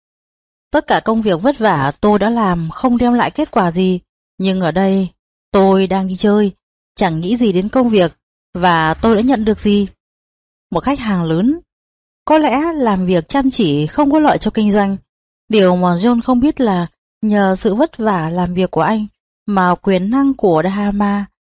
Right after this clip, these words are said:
đã chiếu sáng ân phước lên anh như một sự đền đáp cho sự tận tâm của anh trong công việc. Dahama trở thành người bảo vệ và người giải thoát cho anh. Dahama của một con nợ và một chủ nợ.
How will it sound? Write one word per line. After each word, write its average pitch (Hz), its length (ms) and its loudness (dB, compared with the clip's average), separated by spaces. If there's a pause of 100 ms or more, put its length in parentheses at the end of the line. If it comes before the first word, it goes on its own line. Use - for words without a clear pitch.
(180)
đã 190 100 -4
chiếu 214 240 0
sáng 214 340 -2
ân 226 240 -2
phước 277 340 -2
lên 226 140 0
anh 220 280 -2 (220)
như 240 280 4
một 220 160 2
sự 190 160 -2
đền 170 260 -4
đáp 254 240 -6 (120)
cho 269 220 2
sự 214 300 -2
tận 175 240 -2
tâm 269 200 0
của 175 120 0
anh 208 180 0
trong 220 200 -2
công 220 180 0
việc. 165 240 0 (580)
Dahama 208 560 -2
trở 185 180 -2
thành 180 200 -2
người 180 160 0
bảo 160 240 0
vệ 170 260 -2 (100)
và 180 280 -2
người 180 280 -2
giải 165 160 -2
thoát - 260 -4
cho 214 140 0
anh. 208 120 -2 (1080)
Dahama 214 760 0 (240)
của 180 400 4
một 180 160 0 (100)
con 254 220 2
nợ 180 520 0
và 185 200 0
một 175 220 -2
chủ 151 220 0
nợ. 165 240 -4